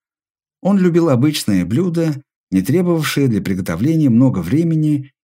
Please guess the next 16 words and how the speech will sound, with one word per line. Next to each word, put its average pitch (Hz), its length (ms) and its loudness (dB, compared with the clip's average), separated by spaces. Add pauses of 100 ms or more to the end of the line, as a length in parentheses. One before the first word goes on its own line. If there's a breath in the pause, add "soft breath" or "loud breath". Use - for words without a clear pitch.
или 175 360 0
изысканных 117 640 0
продуктов. 95 760 -8 (580)
Фарш 185 480 -2 (100)
она 165 180 2
накрутила 101 520 -2
ещё 90 240 -4
с - 80 -12
утра, 165 420 -2 (320)
сейчас 151 320 -2
вернётся, 165 720 -4 (340)
обдаст 123 340 -4
горячей 104 380 -2
водой 98 280 -2
капустные 98 560 -6
листья, - 560 -6